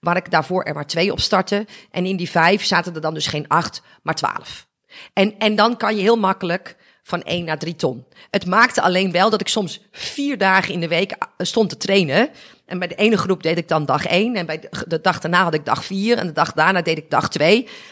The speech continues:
Dan liep ik wel eens naar mijn eigen trainingsruimte. Dacht ik, "Oh god, welke groep is dit? Welke dag is dit vandaag? Wat heb ik vandaag te doen?" Ehm, en dat is te doen. En, en nogmaals,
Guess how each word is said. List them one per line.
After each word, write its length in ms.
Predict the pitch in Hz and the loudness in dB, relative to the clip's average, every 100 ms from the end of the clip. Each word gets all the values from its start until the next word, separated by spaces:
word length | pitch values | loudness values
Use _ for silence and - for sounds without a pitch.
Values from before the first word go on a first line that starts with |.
| - | -8
Dan 100 | 190 | -4
liep 140 | 254 | -2
ik 60 | 214 | -2
wel 80 | 196 | -4
eens 100 | 185 | 0
naar 80 | 185 | 0
mijn 120 | - | 0
eigen 200 | 190 165 | -2 -2
trainingsruimte. 540 | 220 233 208 202 208 | -2 0 0 -2 -6
Dacht 120 | 170 | -12
ik, 140 | - - | -16 -16
"Oh 80 | 175 | -16
god, 180 | - - | -16 -12
welke 200 | 190 180 | -12 -10
groep 220 | - 226 | -10 -8
is 140 | 202 | -8
dit? 300 | - 220 220 - - - | -4 -4 -4 -20 -20 -12
Welke 260 | - 185 180 | 0 0 4
dag 160 | 196 | 2
is 60 | 202 | 4
dit 140 | 196 | 0
vandaag? 380 | - 185 175 185 - - | 0 2 2 0 -8 -6
Wat 140 | - 175 | 0 0
heb 100 | 180 | 0
ik 80 | |
vandaag 340 | - 175 151 156 | -4 2 2 2
te 80 | 165 | 0
doen?" 240 | 139 123 - - - - | -2 -2 -8 -18 -18 -2
Ehm, 240 | 190 185 - _ _ | 2 2 -2 _ _
en 140 | 233 254 | 2 4
dat 120 | 277 | 4
is 80 | 269 | 2
te 140 | 220 | 0
doen. 380 | 156 196 311 466 - | 0 2 2 2 -2
En, 220 | 240 254 | -2 -2
en 120 | - 254 | -2 -2
nogmaals, 360 | 269 226 202 | 0 0 0